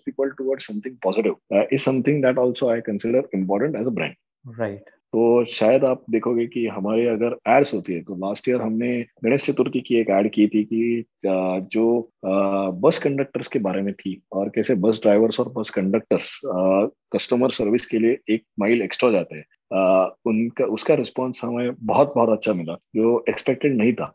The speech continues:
Speaker 1: अ, लेकिन ये जो इम्पैक्ट हम लोग करते हैं, इन्फ्लुएंस करते हैं और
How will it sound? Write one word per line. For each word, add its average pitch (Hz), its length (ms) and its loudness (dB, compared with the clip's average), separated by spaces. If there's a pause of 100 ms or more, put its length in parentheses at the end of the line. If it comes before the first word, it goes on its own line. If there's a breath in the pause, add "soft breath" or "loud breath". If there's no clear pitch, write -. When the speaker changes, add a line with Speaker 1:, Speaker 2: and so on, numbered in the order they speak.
(160)
Speaker 1:
अ, 87 260 -4
लेकिन 117 400 2
ये 147 140 6
जो 180 260 4
इम्पैक्ट 127 380 2
हम 143 140 -2
लोग 143 180 4
करते 110 260 0
हैं, 113 80 2
इन्फ्लुएंस 117 460 -2
करते 120 280 -4
हैं 113 80 0
और 117 260 -2